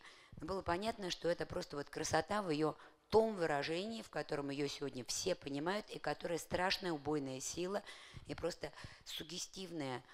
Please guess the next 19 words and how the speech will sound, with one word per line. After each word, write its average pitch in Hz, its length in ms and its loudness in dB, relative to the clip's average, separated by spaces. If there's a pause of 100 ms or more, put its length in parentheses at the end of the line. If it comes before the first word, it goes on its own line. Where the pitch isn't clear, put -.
(160)
оружие 170 480 2
массового 143 500 0
уничтожения. 131 960 -6 (960)
И 147 100 0
мы 254 120 6
к - 80 -2
ней 240 120 2
сейчас 185 300 -2
пойдём. 147 440 0 (500)
А 156 120 4
у 170 40 6
нас 269 220 4
в - 60 -14
музее 190 600 2
я 151 180 -4
стала 190 340 0
думать 220 320 -4
о 180 100 0
том, 247 300 2